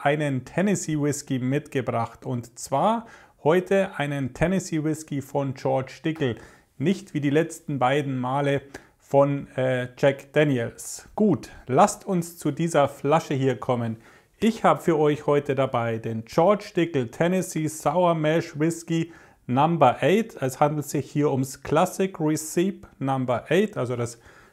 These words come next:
klassische Rezept Nummer acht von George Dickel. Ich weiß nicht, ob du die Abfüllung kennst. Wenn ja, dann schreib mir das unten in die Kommentare. Dann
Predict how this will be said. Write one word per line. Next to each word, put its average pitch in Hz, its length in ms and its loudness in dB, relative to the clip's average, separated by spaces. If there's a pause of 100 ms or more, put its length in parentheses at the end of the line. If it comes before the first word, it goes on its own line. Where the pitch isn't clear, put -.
(100)
klassische 147 680 -2
Rezept 123 640 -4 (220)
Nummer 135 600 -2 (260)
acht - 440 2 (400)
von 131 360 -2
George 139 480 -2
Dickel. 190 260 2
Ich 156 180 -2
weiß 170 300 2
nicht, 190 220 -4 (280)
ob - 220 -6
du 202 140 0
die 196 160 0
Abfüllung 151 520 0
kennst. 226 420 2
Wenn 143 120 0
ja, 208 260 4
dann 156 240 0
schreib 170 440 0
mir 165 100 -2
das 143 300 -2 (400)
unten 190 640 2 (180)
in 190 280 2
die 151 200 -6
Kommentare. 165 960 4 (580)
Dann 156 300 4